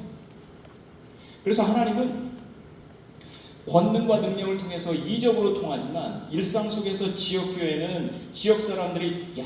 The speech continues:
예수 믿는 사람들이 저렇게 선한 행실로 우리를 사랑하니까 교회가 어떻게 하는지 궁금하고 주목하게 만드는 거예요. 오지 않더라도.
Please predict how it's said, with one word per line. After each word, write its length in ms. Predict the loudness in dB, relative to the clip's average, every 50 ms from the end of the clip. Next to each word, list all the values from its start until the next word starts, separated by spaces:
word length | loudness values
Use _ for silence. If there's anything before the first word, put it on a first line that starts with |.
| -6 -4 0
예수 320 | 0 0 0 0 0 0
믿는 320 | 0 0 -2 -4 -4 -6 -6
사람들이 500 | -8 -8 -8 -8 -8 -8 -8 -8 -8 -6
저렇게 560 | -6 -4 -4 -4 -4 -6 -8 -8 -8 -8 -8 -10 -14 -14 -14
선한 360 | -10 -8 -6 -2 -2 -2 -2
행실로 420 | -2 -4 -6 -6 -6 -6 -4 -2 -2
우리를 400 | -2 0 0 -2 -2 -2 -2 -4
사랑하니까 760 | -4 -6 -6 -4 -4 -4 -4 -4 -6 -6 -4 -4 -4 -4 -2
교회가 360 | 2 2 4 4 4 4 4
어떻게 340 | 4 2 2 -2 -2 0 0
하는지 400 | 0 0 0 -2 -4 -4 -4 -6 -10 -12 -14 -16 -16 -18 -20 -20 -20 -10 -4
궁금하고 880 | -2 0 0 0 0 0 0 0 -2 -2 0 0 0 -2 -2 -4 -8 -10 -14 -14 -16 -16 -12 -8
주목하게 580 | -4 0 2 4 4 4 2 0 0 0 0 -2
만드는 320 | -2 -2 -2 -4 -4 -6
거예요. 140 | -6 -10 -12 -14 -16 -18 -18 -14 -2 2
오지 260 | 4 4 6 6 4
않더라도. 560 | 2 2 0 -2 -4 -6 -6 -6 -6 -8